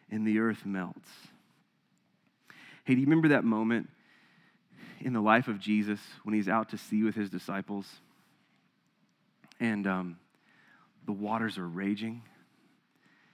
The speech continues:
And these trained sailors are freaked out for their life. Like, they're like, "We're gonna die. God, Jesus brought us out here to die."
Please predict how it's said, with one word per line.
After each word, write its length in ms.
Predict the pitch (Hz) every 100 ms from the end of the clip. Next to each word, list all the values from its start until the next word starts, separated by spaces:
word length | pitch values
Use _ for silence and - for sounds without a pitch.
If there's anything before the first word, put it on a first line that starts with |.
| _ _ _ -
And 360 | 117 107 98 87
these 240 | 135 131 -
trained 500 | - 143 123 127 123
sailors 640 | - 117 113 117 123 -
are 140 | 98 90
freaked 480 | - - 131 117
out 240 | 113 113 -
for 100 | 110
their 140 | 95
life. 500 | 92 95 113 - - - _ _ -
Like, 140 | 107
they're 100 | 131
like, 240 | 127 107 -
"We're 140 | 131
gonna 160 | 143 101
die. 480 | 92 98 120 131 123 _ _ _ _ _ _ -
God, 340 | 123 127 123 - - - _ _ 127
Jesus 320 | 151 165 175
brought 240 | - 143
us 100 | 139
out 140 | 139 127
here 120 | 139
to 80 | 101
die." 440 | 95 107 139